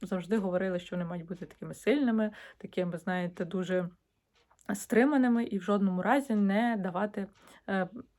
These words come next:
там, якусь оцю сла-, слабину, не проявляти її, тобто в жодному разі не, е, бути нюнею, як то кажуть, знаєте. І коли чоловік, е, розуміє, що жінка, навіть коли він може дати оцю слабину, е, його все одно любить, поважає і приймає,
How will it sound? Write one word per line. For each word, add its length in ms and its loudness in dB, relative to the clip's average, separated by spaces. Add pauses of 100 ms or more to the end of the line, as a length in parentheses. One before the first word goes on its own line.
(140)
там, 160 -4
якусь 340 -4
оцю 200 -4
сла-, 400 0
слабину, 540 4
не 120 -2
проявляти 600 0
її, 160 -6
тобто 320 -8
в 80 -10
жодному 340 0
разі 280 -2
не, 300 -2 (360)
е, 300 0
бути 480 0
нюнею, 480 4
як 160 -8
то 120 -6
кажуть, 320 -4
знаєте. 400 -2 (480)
І 480 2
коли 400 2
чоловік, 600 0 (360)
е, 240 0
розуміє, 460 2
що 220 -6
жінка, 380 -2
навіть 280 -2
коли 300 0
він 200 0
може 280 0
дати 300 -2
оцю 220 -6
слабину, 540 0 (400)
е, 180 4
його 200 4
все 200 0
одно 220 0
любить, 360 -6
поважає 500 -2
і 100 -6
приймає, 580 0